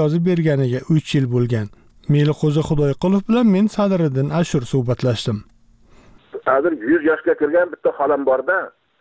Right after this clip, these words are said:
Speaker 2: farzandi yo'q, yolg'iz ona. Bir o'n yildan oshib ketdi birinchi guruh nogirani.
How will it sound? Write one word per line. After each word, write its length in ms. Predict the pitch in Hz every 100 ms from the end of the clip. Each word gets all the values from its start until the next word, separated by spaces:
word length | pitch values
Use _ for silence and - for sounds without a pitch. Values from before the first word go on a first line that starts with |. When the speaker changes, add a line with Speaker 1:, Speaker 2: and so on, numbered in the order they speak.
| _ -
Speaker 2:
farzandi 440 | 139 139 156 156 143
yo'q, 140 | 131 120 127
yolg'iz 300 | 135 151 135 127
ona. 180 | 131 127 123 - _ -
Bir 100 | 143 - _ - 135
o'n 100 | 156
yildan 240 | 156 151 160 135
oshib 180 | - -
ketdi 200 | 143 - -
birinchi 240 | 139 139 131
guruh 160 | 143 160 156
nogirani. 460 | 151 147 135 120